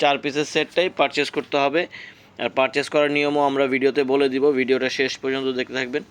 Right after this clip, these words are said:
তো আমরা খুব সুন্দর একটা কালার দেখায় দিচ্ছি আজকে, প্রত্যেকটা ড্রেসেরই কালার দেখায় দিব অবশ্য। এই কালারটা আমরা ওপেন করে দেখাই দিয়েছি, ফুল ড্রেসের ডিটেলসটা দিয়ে দিব, এই ড্রেসগুলোর ফ্যাব্রিক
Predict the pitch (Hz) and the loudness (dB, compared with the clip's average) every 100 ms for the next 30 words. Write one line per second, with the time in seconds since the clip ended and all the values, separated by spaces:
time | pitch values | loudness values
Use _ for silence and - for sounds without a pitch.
0 | - - - - - 127 127 131 - 156 | -20 -20 -20 -16 -8 -6 -6 -10 -8 -4
1 | 147 147 143 - 131 135 131 123 131 131 | 0 2 2 -2 -2 2 2 2 0 0
2 | 131 127 - 143 131 117 - 151 151 - | 0 -2 -2 0 0 0 -2 0 -2 -8
3 | - - - - - 170 185 165 160 170 | -20 -20 -20 -10 -2 0 0 0 2 2
4 | 160 190 196 240 170 165 165 165 151 147 | 2 2 4 4 4 4 2 2 4 4
5 | 139 135 - 175 - - 139 131 - 139 | 4 2 0 -2 -4 0 0 2 2 2
6 | 131 147 139 135 131 - _ _ _ _ | 2 0 2 2 0 -4 _ _ _ _
7 | 147 143 143 143 143 139 135 139 139 131 | 0 2 2 2 4 2 0 2 2 2
8 | 156 - 151 123 135 123 139 120 123 147 | -2 2 2 4 2 2 0 0 0 2
9 | 135 147 139 139 123 135 - - - - | 2 0 2 2 4 2 0 -10 -20 -20
10 | - 120 123 127 147 120 135 143 - 143 | -6 -2 2 4 2 2 2 2 2 0
11 | 123 139 | 0 -2